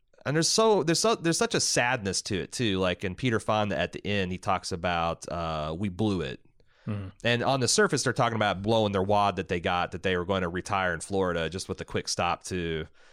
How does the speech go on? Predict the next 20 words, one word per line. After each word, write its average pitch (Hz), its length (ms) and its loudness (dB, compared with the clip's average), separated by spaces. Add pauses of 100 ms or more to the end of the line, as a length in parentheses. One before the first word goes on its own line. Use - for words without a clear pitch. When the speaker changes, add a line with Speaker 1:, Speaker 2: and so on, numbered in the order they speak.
(120)
Speaker 1:
you 90 80 -6
know, 92 80 0
Mardi 107 300 2
Gras. 78 480 0 (520)
But 131 240 2
it's 135 220 0 (160)
also 107 800 4 (120)
pretty 156 180 2
easy 131 240 2
to 104 80 -2
read 113 160 0
that 107 120 4
as 98 120 0
an 95 80 -2
indictment 95 480 -2
of 85 60 -8
the 90 60 -6
generation. 87 840 -4 (220)
Speaker 2:
Oh, 156 120 2
yeah. 95 220 -4